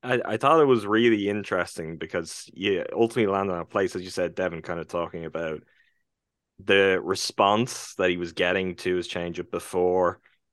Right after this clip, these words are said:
coming to the majors, and I guess the anticipation of a lot of people saying this won't work, you talked about, is really because there was so much spin on it that there was this thought of, "Well, maybe he's gonna have to change." And how he kind of paints you was, well, he's unique.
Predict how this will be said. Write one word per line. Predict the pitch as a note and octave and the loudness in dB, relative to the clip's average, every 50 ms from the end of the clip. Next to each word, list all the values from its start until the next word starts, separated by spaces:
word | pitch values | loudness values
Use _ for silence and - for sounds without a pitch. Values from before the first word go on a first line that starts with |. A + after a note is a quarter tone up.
| _ | _
coming | - - E2 E2 D#2+ | -10 -8 -8 -8 -6
to | - - F#2 | -4 -4 -2
the | F2 F2+ | -2 -2
majors, | F2 F2 E2+ E2+ E2+ E2+ D#2+ F#2 F2 E2 E2+ | -4 -4 -4 -4 -4 -4 -4 -4 -6 -6 -6
and | E2 | -8
I | E2 | -10
guess | D#2+ F2 F#2 F2+ - - | -6 -4 -4 -4 -4 -6
the | F2+ | -10
anticipation | E2+ E2 - F2+ E2 - D2+ - F#2 E2+ E2+ E2+ - - E2 | -10 -8 -8 -8 -8 -8 -10 -8 -8 -6 -6 -6 -8 -10 -10
of | E2 D#2+ D#2 D2+ | -10 -10 -10 -12
a | F2+ F2 | -10 -6
lot | F2+ G2+ G2+ | -4 -4 -4
of | F2+ | -4
people | - F#2+ E2+ - E2 D#2+ | -6 -8 -10 -8 -10 -12
saying | - E2 D#2+ D#2 D#2 | -10 -10 -10 -10 -10
this | E2 D#2 - | -12 -10 -10
won't | D#2 D#2 C2 A1 | -10 -10 -10 -6
work, | D2 G2 G#2+ G#2+ G#2 - - | -2 0 2 2 0 -2 -6
you | - | -12
talked | - - E2 D2+ - - | -12 -10 -10 -10 -12 -12
about, | - C#2+ D2+ D2+ | -10 -10 -10 -10
is | D2 - | -10 -10
really | F2+ F2 D#2 | -10 -10 -10
because | C#2+ D2 D2+ - - - | -10 -12 -12 -12 -12 -12
there | - D2 | -12 -14
was | D2 - | -12 -10
so | - - - F#2+ F#2+ G2 | -8 -4 -2 -2 -2 -2
much | F#2+ F2 E2+ D#2+ - - | -2 -4 -6 -8 -8 -10
spin | - - - F#2 E2+ D#2+ D#2 | -12 -8 -6 -6 -6 -4 -6
on | D#2+ E2 G2 G#2 F2 | -4 -4 -4 -4 -4
it | A1+ G1+ - - _ _ _ - - _ _ _ _ | -6 -10 -14 -18 _ _ _ -20 -20 _ _ _ _
that | - E2+ E2 - | -4 -4 -4 -4
there | F2 D#2+ | -4 -4
was | E2+ E2+ E2+ - | -4 -4 -6 -8
this | F2+ E2+ - | -10 -10 -10
thought | - - F#2+ E2+ E2 D2+ D2+ | -8 -6 -4 -4 -2 -4 -6
of, | D#2 D2+ | -8 -8
"Well, | F2 E2 | -10 -10
maybe | E2 E2 F2+ F2+ F2 E2 D#2+ | -10 -8 -6 -6 -6 -8 -10
he's | F2 F2 D#2+ | -12 -14 -12
gonna | - F2 E2 D#2 | -10 -10 -10 -10
have | D2 - - | -10 -12 -14
to | - | -14
change." | - - - G#2+ G#2 G#2 G2 F2+ D#2+ D#2 D2 - - - _ _ _ _ _ _ _ _ _ - | -12 -6 -2 0 0 0 0 -2 -4 -8 -10 -12 -14 -16 _ _ _ _ _ _ _ _ _ -8
And | E2 F2 F2 E2+ E2 D2+ D2+ - - - _ _ _ _ - | -6 -6 -6 -6 -8 -10 -12 -14 -16 -16 _ _ _ _ -10
how | - - A2 G2+ F#2 | -4 0 0 0 2
he | G2+ A2+ A#2 A2+ | 4 4 2 2
kind | A2+ - G2+ G2 F#2+ | 2 0 0 0 0
of | F2 - | -2 -2
paints | G2 F2+ F2 E2 - - | -4 -4 -4 -6 -6 -4
you | F#2 F#2 G#2 G#2 | -2 0 0 0
was, | F#2+ F2+ E2 D#2+ D#2 - - | 0 -2 -2 -2 -4 -6 -6
well, | F2+ D#2 C#2+ D2+ D#2 - _ | -6 -6 -6 -8 -12 -16 _
he's | _ G2 F2+ F2 F#2 | _ -14 -12 -10 -8
unique. | F2 F2 F2+ B2 C3+ G#2 F2 - - - | -6 -2 0 0 0 0 -2 -8 -14 -18